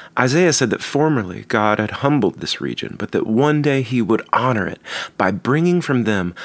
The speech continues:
a light for all the people walking in darkness. A child would be born and raised in that place who would brighten up the whole world. Now, when we read this prophecy,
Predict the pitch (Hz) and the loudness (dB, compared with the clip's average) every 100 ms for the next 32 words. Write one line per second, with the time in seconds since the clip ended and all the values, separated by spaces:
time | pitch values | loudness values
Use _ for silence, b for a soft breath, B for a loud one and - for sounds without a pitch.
0 | B - 87 92 98 - - - - _ | B -4 -2 -4 -6 -8 -12 -14 -18 _
1 | - - 117 151 151 143 - 123 - 76 | -6 0 2 2 2 -2 -4 -6 -6 -10
2 | 73 98 - 101 92 90 85 - - - | -4 -4 -4 -6 -6 -8 -10 -14 -18 -14
3 | - - _ _ _ _ B B B - | -16 -16 _ _ _ _ B B B -6
4 | 131 - 131 147 170 165 135 123 - 123 | -2 0 2 2 0 -2 -4 -2 0 0
5 | 101 82 98 113 117 87 - 113 107 139 | 0 -2 0 2 4 2 -2 -2 0 0
6 | 151 - - 156 143 - - - _ _ | -2 -4 -4 -4 -4 -6 -8 -10 _ _
7 | B B B B - 131 120 - 131 147 | B B B B 0 2 2 0 0 2
8 | - 147 147 - - _ _ - 110 - | 0 0 -2 -4 -12 _ _ -6 -6 -6
9 | - 139 156 131 147 170 - - - - | -6 0 2 2 0 -4 -8 -18 -20 -20
10 | _ _ _ _ _ _ _ _ _ _ | _ _ _ _ _ _ _ _ _ _
11 | _ _ B B B B 117 131 147 107 | _ _ B B B B 0 2 2 0
12 | 92 104 110 113 110 131 170 160 123 113 | -2 -8 -2 2 4 4 4 4 2 2
13 | - - 82 80 - - 95 104 | -2 -4 -6 -4 -4 -4 -6 -14